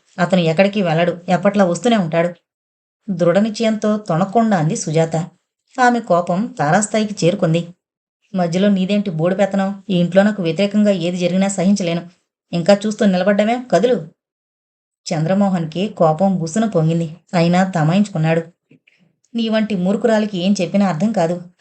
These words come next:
అభం శుభం ఎరుగని సుజాత నిస్సహాయ స్థితిని ఆసరాగా తీసుకుని నీ ఇష్టం వచ్చినట్టు మాట్లాడుతున్నావు. భగవంతుడనేవాడు ఒకడున్నాడు.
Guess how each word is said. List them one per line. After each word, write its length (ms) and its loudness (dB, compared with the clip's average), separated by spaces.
అభం 260 4
శుభం 320 2
ఎరుగని 280 0
సుజాత 440 -2
నిస్సహాయ 420 0
స్థితిని 460 -2
ఆసరాగా 440 0
తీసుకుని 640 -2
నీ 100 0
ఇష్టం 220 2
వచ్చినట్టు 360 0
మాట్లాడుతున్నావు. 760 -2
భగవంతుడనేవాడు 880 0
ఒకడున్నాడు. 420 -2